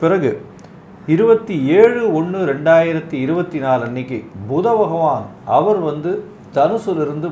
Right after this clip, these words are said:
மகரத்திற்கும், செவ்வாய் பகவான் நாலு ரெண்டு ரெண்டாயிரத்தி இருபத்தி நாலு அன்னைக்கு தனுசுலிருந்து மகரத்திற்கும் போறார். அதனால இதையும்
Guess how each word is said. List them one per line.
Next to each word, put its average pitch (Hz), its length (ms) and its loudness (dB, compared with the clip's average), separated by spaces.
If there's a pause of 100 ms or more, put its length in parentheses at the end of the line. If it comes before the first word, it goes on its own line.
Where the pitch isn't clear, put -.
மகரத்திற்கும், 127 680 -4 (1120)
செவ்வாய் 196 520 6
பகவான் 156 360 4 (560)
நாலு 226 380 8 (160)
ரெண்டு 175 300 0 (160)
ரெண்டாயிரத்தி 160 800 0
இருபத்தி 156 400 -4
நாலு 123 240 0
அன்னைக்கு 120 340 -6 (680)
தனுசுலிருந்து 165 760 0 (340)
மகரத்திற்கும் 147 720 -2
போறார். 85 300 -8 (560)
அதனால 147 280 4 (220)
இதையும் 220 320 0